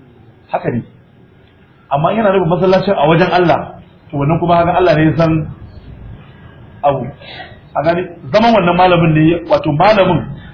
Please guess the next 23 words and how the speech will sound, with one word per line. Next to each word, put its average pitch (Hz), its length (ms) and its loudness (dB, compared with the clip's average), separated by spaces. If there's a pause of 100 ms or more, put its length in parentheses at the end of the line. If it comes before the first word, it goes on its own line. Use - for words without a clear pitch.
(140)
shi - 160 -8
ya 190 60 2
ba 190 120 2
masallacin 160 500 -2
daraja. 135 300 -6 (1300)
Idan, 196 360 -2
idan 202 200 2
mutumin 185 280 0
kirki 185 300 -4
ya 160 80 4
zauna 170 320 2
cikin 180 180 -2
unguwa, 143 320 2 (680)
wannan 156 240 2
unguwa 170 320 2
tana 180 260 2
samun 170 280 0
daraja 175 280 2
kuma 160 160 -2
ta 151 60 -6
shahara. 131 420 -6 (1300)
An 156 100 -2
gane? 175 200 0